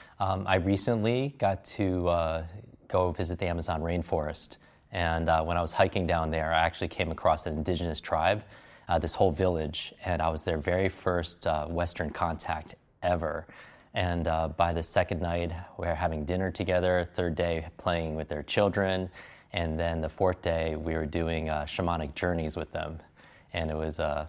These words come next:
pretty, pretty amazing. Uh, the second one is recently I got to spend, uh, time, I work with a lot of people in Hollywood, helping them speed read scripts and memorize their lines. I got to spend, uh, a childhood dream come true, spend,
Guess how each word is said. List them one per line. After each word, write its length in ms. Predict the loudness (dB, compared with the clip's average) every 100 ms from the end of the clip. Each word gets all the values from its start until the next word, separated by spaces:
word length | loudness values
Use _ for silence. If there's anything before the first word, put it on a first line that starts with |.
| -4
pretty, 180 | -2 0
pretty 160 | 2
amazing. 420 | 2 0 -2 -8 -14 -18 _ _ -20 -20 _ _ 0
Uh, 140 | 0
the 120 | 2
second 320 | 6 6 6
one 220 | 4 4 2
is 320 | 0 0 0
recently 460 | -2 0 -2 0
I 80 | 0
got 160 | 0 -2
to 80 | -4
spend, 540 | -4 0 0 0 -2
uh, 240 | 0 0 -4
time, 320 | -4 -2 0
I 60 | 0
work 220 | -2 -2
with 140 | 0
a 20 |
lot 160 | 4 4
of 100 | 2
people 240 | -2 -2
in 80 | -2
Hollywood, 420 | 2 2 2 0
helping 320 | 0 -2 -4 -4
them 160 | -6
speed 320 | -6 -2 0
read 240 | 0 -2 -4
scripts 400 | -2 0 0 -2
and 120 | -4
memorize 380 | -4 -2 -2 -2
their 100 | -4
lines. 460 | -2 -4 -6 -8 -12 -18 -16 -8
I 60 | -6
got 160 | -6
to 80 | -6
spend, 480 | -8 -2 -2 0 -2
uh, 320 | -2 0 0
a 60 | -2
childhood 500 | -2 2 2 2 -4
dream 240 | -4 -6
come 180 | -4 -6
true, 360 | -6 -4 -2 -4
spend, 520 | -6 -8 -6 -6